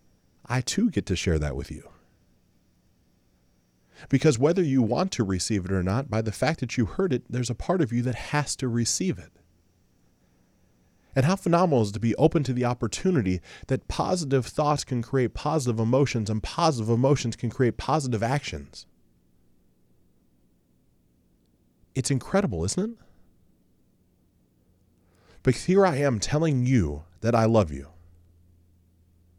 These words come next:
And I mean it. If you didn't tune into this show at some point, I wouldn't have had the opportunity to get some phenomenal experiences the way that I have. Rhythmia would not have happened in the same capacity.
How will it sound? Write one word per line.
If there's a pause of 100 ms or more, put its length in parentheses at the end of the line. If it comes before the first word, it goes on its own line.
(340)
And
I
mean
it. (2000)
If
you
didn't
tune
into
this
show
at
some
point, (1700)
I
wouldn't
have
had
the
opportunity
to
get
some
phenomenal
experiences
the
way
that
I
have. (800)
Rhythmia
would
not
have
happened
in
the
same
capacity.